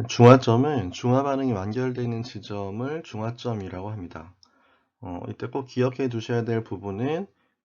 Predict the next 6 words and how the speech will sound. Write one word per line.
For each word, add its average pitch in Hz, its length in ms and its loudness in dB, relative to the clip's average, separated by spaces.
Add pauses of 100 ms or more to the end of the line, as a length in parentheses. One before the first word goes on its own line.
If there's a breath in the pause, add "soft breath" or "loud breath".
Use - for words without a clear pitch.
어, 95 360 -10
중화점까지 135 720 -2
반응한 120 600 -4
수소이온과 147 840 -6
수산화이온의 127 720 -6
몰수가 127 1160 -6